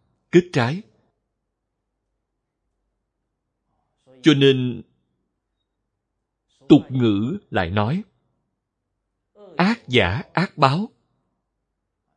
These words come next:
thiện giả thiện báo." Không phải không báo,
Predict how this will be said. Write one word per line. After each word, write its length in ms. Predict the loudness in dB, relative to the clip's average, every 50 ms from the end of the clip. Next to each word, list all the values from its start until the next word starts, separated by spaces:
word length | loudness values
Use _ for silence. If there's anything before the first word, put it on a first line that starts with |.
| _ _ -4
thiện 360 | 0 0 2 2 0 0 2
giả 400 | 2 2 2 2 -2 -6 -8 -10 -14 _ _ _ _ _ _ _ _ _ _ _ _ _ _ _ _ _ _ _ _ _ _ _ -2
thiện 320 | -2 -2 -2 -2 -2 -2
báo." 300 | 0 0 0 -2 -8 -12 _ _ _ _ _ _ _ _ _ _ _ _ _ _ _ _ _ _ _ _ _ _ _ _ -20 _ 0
Không 180 | 2 2 2
phải 400 | 2 0 0 0 0 -2 -6 -8 _
không 220 | 0 0 0 2 2
báo, 360 | 0 0 0 -2 -6 -8